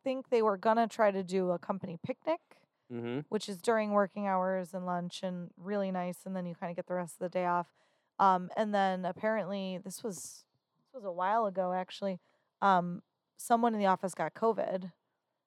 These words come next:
Speaker 1: and so they were like, "Okay, stay home, everybody, for a little while," and that, I think, killed the picnic, but
Speaker 2: That's a shame.
Speaker 1: um, yeah, that was in June, maybe.
Speaker 2: Oh, wow.
Speaker 1: July,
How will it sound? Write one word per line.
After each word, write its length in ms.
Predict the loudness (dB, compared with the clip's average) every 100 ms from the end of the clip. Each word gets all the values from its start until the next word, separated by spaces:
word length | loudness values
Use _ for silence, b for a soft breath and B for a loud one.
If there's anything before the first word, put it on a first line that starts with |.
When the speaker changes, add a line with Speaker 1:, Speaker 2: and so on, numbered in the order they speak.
| _ -2
Speaker 1:
and 140 | 0
so 120 | 2
they 140 | 2 4
were 140 | 4
like, 260 | 4 2 0
"Okay, 260 | -2 0
stay 240 | 0 0 2
home, 360 | 2 -2 -6 -8
everybody, 480 | -6 -4 -4 -4
for 220 | -8 -4 -4
a 80 |
little 160 | -2 -2
while," 340 | -2 -2 -4
and 140 | -6 -8
that, 140 | -10 -10
I 100 | -14
think, 200 | -14 -20
killed 220 | -20 -20
the 60 |
picnic, 360 | -20 -20 -20 -20 _ -18
but 240 | -18 -18 _ _ _ _ _
Speaker 2:
That's 200 | -10 -8
a 40 |
shame. 260 | -8 -6 -6
Speaker 1:
um, 140 | -10 -16 _ _
yeah, 160 | -2 0
that 180 | 2
was 160 | 0 -2
in 680 | -8 -6 -8 -10 -12 -14 -18
June, 420 | -18 -12 -12 -12
maybe. 480 | -12 -14 -14 -16 -12 -2
Speaker 2:
Oh, 80 | 0
wow. 320 | 4 2 0 _ _ _ _ _ _
Speaker 1:
July, 420 | -6 -4 -4